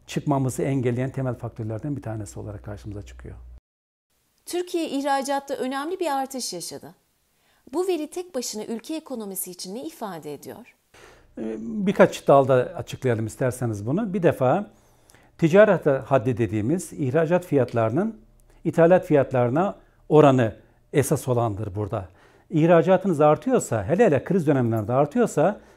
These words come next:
Speaker 1: biraz şüphelenip geriye yaslanıp düşünmeniz lazım. Şöyle ki, ihracatınız artıyorsa ithalata göre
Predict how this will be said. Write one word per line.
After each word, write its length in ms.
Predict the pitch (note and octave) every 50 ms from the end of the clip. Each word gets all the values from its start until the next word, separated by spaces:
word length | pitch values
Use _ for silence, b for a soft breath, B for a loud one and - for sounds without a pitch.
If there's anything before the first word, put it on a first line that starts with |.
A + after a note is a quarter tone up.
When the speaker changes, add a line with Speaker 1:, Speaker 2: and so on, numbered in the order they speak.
| B B -
Speaker 1:
biraz 220 | G3+ F#3+ E3+ E3
şüphelenip 540 | - - A#3 - D#3 C3+ C3+ D3 F3+ E3+ -
geriye 200 | D#3 D3+ E3 D#3
yaslanıp 420 | C#3 B2+ A2 - - B2+ D#3 B2+
düşünmeniz 540 | - - - C3 B2+ B2 A#2+ A#2+ A#2 G2+ G#2+
lazım. 360 | G#2 G2 F#2+ F#2+ - A#2 G#2+
Şöyle 320 | - - E3+ D3 A#2+ A2+ G2+
ki, 280 | - F3 A3 C4+ - b b b b b b b b b b b b b b b b
ihracatınız 580 | D3 D3 G3 A#3 A3+ B3 A3+ - D3 C#3 B2 D3
artıyorsa 540 | E3 E3+ E3 - B3+ A#3 - - C#3+ B2
ithalata 500 | B2 A#2 - C3+ C3+ B2+ C3+ B2+ - D#3
göre 420 | C3+ A2 A2 F#2+ G#2 B2+ E3+ A3+